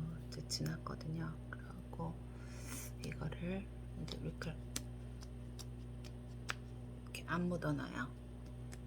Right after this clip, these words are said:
그러니까 이제 다 마른 것 같거든요. 그래갖고 한번 아래에서 위로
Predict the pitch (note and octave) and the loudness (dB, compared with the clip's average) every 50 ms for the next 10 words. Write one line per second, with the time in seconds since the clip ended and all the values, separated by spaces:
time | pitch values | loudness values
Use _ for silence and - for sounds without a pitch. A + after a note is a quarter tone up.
0 | - - - - D3+ D3 D3 - - - C#3+ - - - - D3 C#3+ D3+ D2 D2 | -4 -2 -2 0 2 2 2 2 2 2 2 2 0 0 2 4 4 6 6 6
1 | D2+ D2+ - - - D3 D3 C#3+ - - - - - - C2+ - D#3 F3+ - - | 6 6 6 6 4 4 4 2 2 0 -2 0 0 0 2 2 2 2 2 0
2 | - - - - - - - - - - - - - - - - - G3 F#3 - | -2 -4 -4 -4 -4 -4 -4 -4 -4 -4 -4 -4 -4 -4 -4 -2 0 0 0 0
3 | - - - - - - - - - - - - - - - - - - - - | -2 -4 -4 -4 -4 -4 -4 -4 -4 -6 -4 -4 -4 -4 -4 -4 -4 -4 -4 -4
4 | - - - - - - - - - - - - - - - D3 D3 D#3 E3 E3 | -4 -4 -4 -6 -6 -6 -4 -4 -4 -2 -2 0 0 0 4 8 8 8 8 8
5 | E3 E3 E3 - D#3+ D#3 D#3 D3+ D3+ D3+ D3+ D#3+ | 6 4 4 4 6 6 8 8 8 8 6 4